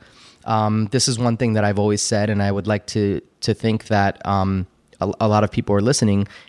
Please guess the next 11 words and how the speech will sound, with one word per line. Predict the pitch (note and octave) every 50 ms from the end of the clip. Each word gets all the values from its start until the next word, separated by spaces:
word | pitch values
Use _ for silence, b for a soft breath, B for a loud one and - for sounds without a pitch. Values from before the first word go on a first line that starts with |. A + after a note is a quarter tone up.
| B
And | B G#2 G#2+ G2+ G2+ G2+ F#2+ G2 - -
if | G#2+ G2+ -
I | A2 G#2
go | F#2+ G#2+ G#2+ G#2 G#2+
in | G#2 G2 G2+ F#2+ - -
to | - - A2 G2+ G2+ G2+ G2 G2 G2 - -
consult | - A2 G2+ F#2 - A2+ G#2 - -
for | G#2+ G#2
a |
big | F2 G2+ G2+ F2+
brand, | F2+ A#2 B2+ B2+ A2 G2+ G2 -